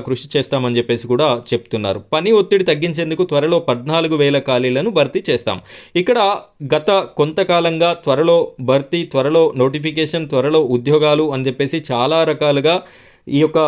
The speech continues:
వార్తలైతే రావడం జరుగుతుంది. ఈరోజు ఈ యొక్క మీటింగ్లో భాగంగా కూడా మంత్రి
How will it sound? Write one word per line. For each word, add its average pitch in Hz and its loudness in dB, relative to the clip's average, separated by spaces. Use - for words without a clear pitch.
వార్తలైతే 143 0
రావడం 135 0
జరుగుతుంది. 135 -2
ఈరోజు 196 4
ఈ - 0
యొక్క 175 0
మీటింగ్లో 165 2
భాగంగా 151 0
కూడా 147 0
మంత్రి 143 -4